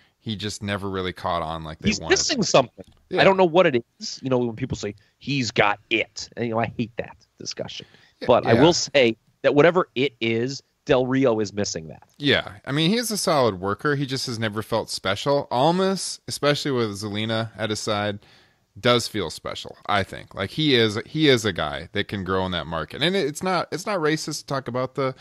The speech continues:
Speaker 1: the Latino market. It is a huge market share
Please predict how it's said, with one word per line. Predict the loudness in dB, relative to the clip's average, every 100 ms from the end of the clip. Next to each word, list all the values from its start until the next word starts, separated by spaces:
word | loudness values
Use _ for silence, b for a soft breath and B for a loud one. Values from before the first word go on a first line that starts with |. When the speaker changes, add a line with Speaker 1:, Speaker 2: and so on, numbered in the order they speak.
| B B -4
Speaker 1:
the | 0
Latino | 0 -2 -2 0 0
market. | 2 2 0
It | 2
is | 2 2
a | -2
huge | 0 0 0 0
market | 0 0 -2
share | -4 -2 0 0 -4